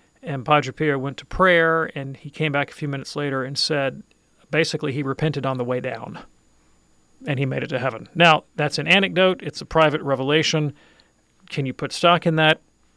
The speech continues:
You know, that it's not the Church's public teaching that that particular soul is in heaven. Uh, but, uh, Padre Pio, uh, you know, has a pretty wide following among, among those devoted to him, and,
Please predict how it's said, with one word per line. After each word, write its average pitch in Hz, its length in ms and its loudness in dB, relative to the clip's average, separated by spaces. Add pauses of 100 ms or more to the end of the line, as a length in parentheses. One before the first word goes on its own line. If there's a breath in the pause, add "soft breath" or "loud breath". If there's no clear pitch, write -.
(400)
You 151 140 -4
know, 135 180 0
that 131 140 -2
it's - 180 -12
not 143 180 -4
the - 80 -18
Church's 143 280 0
public 127 300 -2
teaching 180 480 0 (440 soft breath)
that - 100 -12
that 165 160 4
particular 156 400 -2
soul 147 260 -2
is 131 80 -6
in 143 100 -2
heaven. 139 420 -2 (200)
Uh, 135 280 0
but, 135 400 -2
uh, 139 120 -4
Padre 160 300 2
Pio, 151 480 2 (340)
uh, - 40 -4
you 147 120 -2
know, 139 60 -2
has 143 140 -2
a 117 40 -12
pretty 151 180 -2
wide 143 260 2
following 147 460 2
among, 139 320 -4 (180)
among 135 460 -4
those 139 180 0
devoted 151 400 2
to 156 80 -6
him, 147 240 -4
and, 131 200 -8